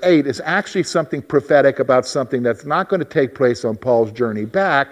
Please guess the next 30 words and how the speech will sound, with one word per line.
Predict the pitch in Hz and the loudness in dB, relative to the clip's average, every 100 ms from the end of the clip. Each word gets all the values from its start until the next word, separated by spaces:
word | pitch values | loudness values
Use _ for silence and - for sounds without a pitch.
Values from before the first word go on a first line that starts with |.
| - _ _ _ _ | -12 _ _ _ _
but | 131 | -6
something | - 139 131 131 | -2 -2 -2 0
that | 120 | 0
we | 110 113 | 0 -6
see | - 120 | -2 -2
that's | 110 101 | -2 -4
going | 110 107 | -8 -8
to | |
happen | 98 98 92 110 | -8 -10 -10 -6
later. | 127 151 117 | 2 2 2
But | 131 | 2
let's | 190 - | 0 -2
just | 233 - | -8 -4
talk | 226 196 | -2 2
about | 165 151 139 | 4 6 6
right | 131 127 | 4 2
now. | 123 92 - _ _ _ _ _ | -4 -4 -10 _ _ _ _ _
He's | - 135 | -14 -14
told | - 196 202 214 | -2 8 10 12
him | 196 | 10
this | 160 139 - | 6 2 0
series | 180 170 156 139 | 2 4 4 2
of | 131 | 0
events. | 123 131 113 - - _ _ _ _ _ _ - _ _ _ _ _ _ | 2 0 0 -4 -20 _ _ _ _ _ _ -20 _ _ _ _ _ _
He | 196 | -4
tells | - 240 294 277 - | 2 4 6 6 6
him, | 131 160 | 4 2
Samuel | - 220 247 247 208 | 0 4 4 6 4
tells | - 196 170 - | 6 6 6 4
Saul, | - 233 160 120 127 - | 2 6 6 6 4 2